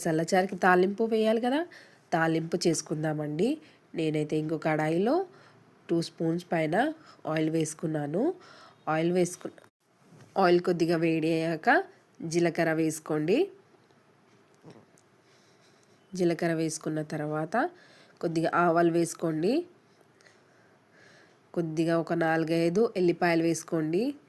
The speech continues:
తాలింపులో ఎప్పుడైనా సరే ఎల్లిపాయలు, ఆ, ఎండిన మిరపకాయలు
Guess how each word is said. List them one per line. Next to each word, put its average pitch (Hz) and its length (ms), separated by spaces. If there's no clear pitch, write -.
తాలింపులో 196 680
ఎప్పుడైనా 175 580
సరే 185 380
ఎల్లిపాయలు, 170 1000
ఆ, 196 220
ఎండిన 170 360
మిరపకాయలు 165 1000